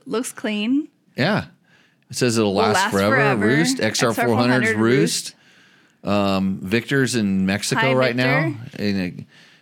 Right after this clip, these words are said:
Speaker 2: yep. Uh, fifty miles from him,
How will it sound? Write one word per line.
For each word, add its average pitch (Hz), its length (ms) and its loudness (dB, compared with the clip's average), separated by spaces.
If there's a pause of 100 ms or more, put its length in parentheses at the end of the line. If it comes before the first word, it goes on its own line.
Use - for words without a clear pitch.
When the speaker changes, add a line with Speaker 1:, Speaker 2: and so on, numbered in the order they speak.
(140)
Speaker 2:
yep. 98 300 -2 (180)
Uh, 95 520 -2 (160)
fifty 151 360 -4
miles 131 560 -2 (100)
from 87 300 -4
him, 82 280 -4